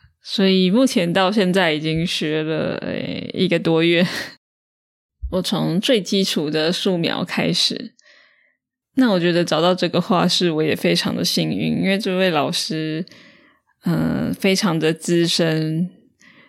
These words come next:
有丰富的教学经验，而且他其实也没有什么在打广告，我是看到，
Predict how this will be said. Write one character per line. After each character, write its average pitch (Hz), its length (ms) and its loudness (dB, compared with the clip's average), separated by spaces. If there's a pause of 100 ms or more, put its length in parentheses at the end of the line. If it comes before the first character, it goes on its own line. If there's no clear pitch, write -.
(160)
有 156 420 0
丰 180 340 0
富 190 200 0
的 160 120 2
教 165 240 0
学 - 220 -2
经 170 380 0
验， 170 320 0 (960)
而 240 140 4
且 269 240 2
他 247 220 2
其 226 180 2
实 196 200 0
也 185 160 2
没 165 100 0
有 185 140 4
什 208 120 0
么 165 140 -2
在 208 160 0
打 180 260 -4
广 180 300 -2
告， 180 220 0
我 160 120 -2
是 208 200 -2
看 190 280 -2
到， 180 400 0